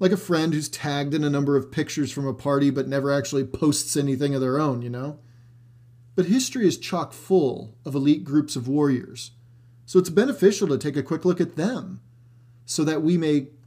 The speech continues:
cautiously apply those traits to our understanding of members of the Varangian Guard. That said, and if I could italicize my words, I would do that right now.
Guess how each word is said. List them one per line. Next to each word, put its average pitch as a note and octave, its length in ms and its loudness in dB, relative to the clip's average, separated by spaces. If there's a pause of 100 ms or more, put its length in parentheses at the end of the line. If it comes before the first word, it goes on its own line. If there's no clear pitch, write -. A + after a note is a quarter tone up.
cautiously F#3 800 0
apply D#3+ 340 -2
those C3+ 260 -2
traits C3 360 -6
to C#3+ 160 -6
our C3 100 -2
understanding B2+ 540 -6
of B2 100 -6
members B2+ 340 -4
of C3 60 -4
the C3 80 -6
Varangian E3+ 640 0
Guard. A#2+ 340 -12 (1120)
That F3 300 -2
said, - 640 -2 (340)
and C#3+ 80 -4
if C3 100 -4
I D3+ 100 -2
could C#3 140 -4
italicize C#3 800 0
my C#3+ 140 0
words, C#3 420 2
I C#3 80 0
would C#3 140 0
do C#3 160 6
that C3 180 4
right A#2+ 220 -8
now. B2 200 -12